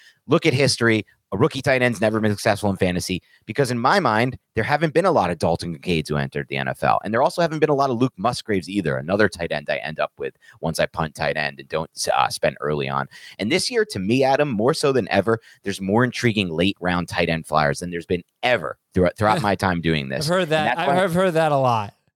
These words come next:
Speaker 1: You've heard that a lot, right? But
Speaker 2: Uh, we
Speaker 1: not many
Speaker 2: always
Speaker 1: people
Speaker 2: think
Speaker 1: move
Speaker 2: that.
Speaker 1: like Luke Musgrave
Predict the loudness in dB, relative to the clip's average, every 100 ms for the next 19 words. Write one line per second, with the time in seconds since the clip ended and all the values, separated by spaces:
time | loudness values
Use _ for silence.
0 | -4 -2 0 2 2 2 2 2 0 0
1 | 2 2 0 -2 -2 0 2 2 2 2
2 | 0 0 -2 0 0 0 0 -2 0 -2
3 | 0 0 0 0 -2 -2